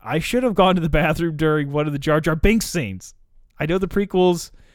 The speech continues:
I've had some kind of redemption, uh, moment as people compare them favorably to the sequel trilogy. Say what you will about the sequels,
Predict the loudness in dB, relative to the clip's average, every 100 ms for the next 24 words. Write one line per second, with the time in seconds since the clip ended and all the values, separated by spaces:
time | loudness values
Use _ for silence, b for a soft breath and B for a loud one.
0 | b b b b -8 -2 -2 0 0 0
1 | 0 0 0 -2 -10 -2 0 0 0 0
2 | 0 0 0 -2 -6 -8 -8 -4 -2 -2
3 | -2 -2 0 0 -2 -2 -2 -2 -4 -2
4 | -2 -2 -6 -2 -2 -2 -4 0 0 0
5 | 0 -2 0 2 4 2 0 -6 -6 -4
6 | -4 -6 -6 -2 -2 -2 -4 -6 -6 -4
7 | -2 -2 -4 -6